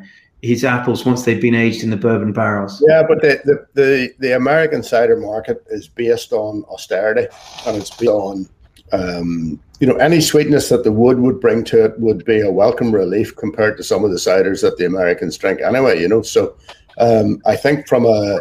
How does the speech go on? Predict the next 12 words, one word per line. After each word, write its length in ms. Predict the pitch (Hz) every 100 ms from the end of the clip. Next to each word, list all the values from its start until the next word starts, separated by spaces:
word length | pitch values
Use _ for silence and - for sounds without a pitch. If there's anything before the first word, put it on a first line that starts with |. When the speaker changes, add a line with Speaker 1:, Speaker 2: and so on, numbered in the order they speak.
| -
Speaker 2:
from 200 | - 110
a 60 | 101
point, 280 | 131 131
<laughs> 0 |
see, 340 | - - 185 143
there, 220 | 160 151
there's 320 | 180 165 -
the, 260 | 156 135 131
I'm, 160 | 135 -
I'm 140 | 120
just 380 | - 156 - - _ _ _
being 380 | 160 156 139